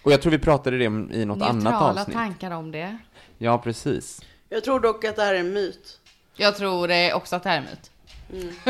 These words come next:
Speaker 2: <laughs>
Speaker 1: Då säger jag
Speaker 3: Eh.
Speaker 1: mord. För det var så mycket detaljer.
Speaker 2: Ja, men
Speaker 3: Ja, men det kan det väl vara på, i en myt också?
Speaker 1: Nej.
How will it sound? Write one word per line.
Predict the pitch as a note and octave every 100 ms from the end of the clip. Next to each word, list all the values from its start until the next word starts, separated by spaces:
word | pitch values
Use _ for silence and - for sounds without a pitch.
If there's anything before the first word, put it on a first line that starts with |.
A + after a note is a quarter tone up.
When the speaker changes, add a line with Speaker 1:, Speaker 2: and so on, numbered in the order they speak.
| G#3 G#3+ - - - D#4+ C#4+ D4 - D4
Speaker 2:
<laughs> |
Speaker 1:
Då | A#2+
säger | C3+ D#3+ G#2+
jag | F#2+ B2+
Speaker 3:
Eh. | A2+
Speaker 1:
mord. | D#2 - - - - - - - _ _ _ _ _ _ _ - - -
För |
det | C#3+
var |
så | E3 C#3
mycket | F3+ - A2+ G#2+
detaljer. | - C3+ D2 - G#1+ - - - -
Speaker 2:
Ja, | - - - -
men | - _ _ - - _
Speaker 3:
Ja, | F#3+ G#3 G3+ A#3+
men | B3 G3+
det | F#3
kan | F#3 B3
det |
väl | C4 D4
vara | C4+
på, | G#3+ G#3+ G3 G3+ -
i | E3+ F#3+
en | F#3+
myt | E3+ E3
också? | E3 - A#3 -
Speaker 1:
Nej. | A3 A3 D#3 A3